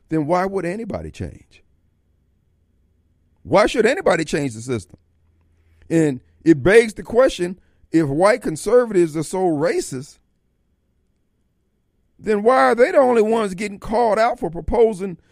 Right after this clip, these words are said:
solutions to problems in the black community, whether it's charter schools, extra judges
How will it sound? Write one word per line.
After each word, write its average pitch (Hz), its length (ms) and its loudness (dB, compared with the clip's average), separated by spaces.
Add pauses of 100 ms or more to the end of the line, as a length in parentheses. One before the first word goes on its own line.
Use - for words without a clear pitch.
(120)
solutions 190 600 -4
to - 120 -10
problems 208 440 -2
in 190 100 -6
the 180 60 -6
black 180 360 -2
community, 208 460 -6
whether 160 280 -2
it's 160 120 -10
charter 175 320 -2
schools, 214 600 -12 (920)
extra 185 340 -4
judges 202 720 2